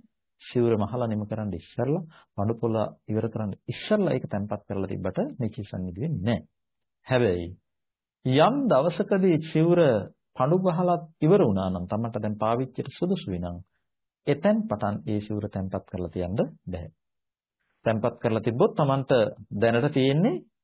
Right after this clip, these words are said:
තනිපර සිවුරයි දෙපර සිවුරයි අඳනයයි කියන තුන් සිවුරෙන් යම්කිසි සිවුරක් දිරලා ගිහිල්ලා. ඒ දිරලා ගිහිල්ලා තියෙන සිවුර තවදුරටත් පරිහරණය කරමින් අලුතෙන් මහාගත්තු සිවුර තැන්පත් කරලා තියෙනවා නම් අන්න ඒ පුද්ගලයා දුතාංග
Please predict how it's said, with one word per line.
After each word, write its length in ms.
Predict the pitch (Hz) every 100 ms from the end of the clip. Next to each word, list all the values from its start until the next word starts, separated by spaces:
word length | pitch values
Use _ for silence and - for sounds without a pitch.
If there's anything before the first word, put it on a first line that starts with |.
| _ _
තනිපර 300 | 123 123 139
සිවුරයි 400 | 135 139 135 135
දෙපර 260 | 120 110 120
සිවුරයි 420 | - 131 139 185 294 - _
අඳනයයි 480 | 123 123 139 139 127
කියන 200 | 139 123
තුන් 220 | - 104 101
සිවුරෙන් 380 | 120 131 214 160 - - _ -
යම්කිසි 520 | 127 143 156 175 185
සිවුරක් 460 | - 123 143 240 - - - _
දිරලා 400 | 151 185 269 143
ගිහිල්ලා. 420 | 98 92 87 90 - _ _ _ _ _ _ _ _ _ _ _ _ _ _ -
ඒ 140 | 147
දිරලා 340 | 139 127 160 185
ගිහිල්ලා 360 | 180 180 175
තියෙන 240 | 165 170 160
සිවුර 300 | 156 139 156
තවදුරටත් 580 | 156 110 117 143 156 156
පරිහරණය 440 | 117 117 139 147 151
කරමින් 340 | 165 190 240 - - -
අලුතෙන් 400 | - 110 139 190
මහාගත්තු 520 | 175 175 180 175 170 165
සිවුර 280 | 160 160 143
තැන්පත් 440 | - 202 330 160 -
කරලා 280 | 113 95
තියෙනවා 300 | 101 104 107
නම් 180 | 101 95 98 - _
අන්න 220 | - 117
ඒ 120 | 113 107
පුද්ගලයා 400 | 107 98 98 95
දුතාංග 440 | 95 104 107 117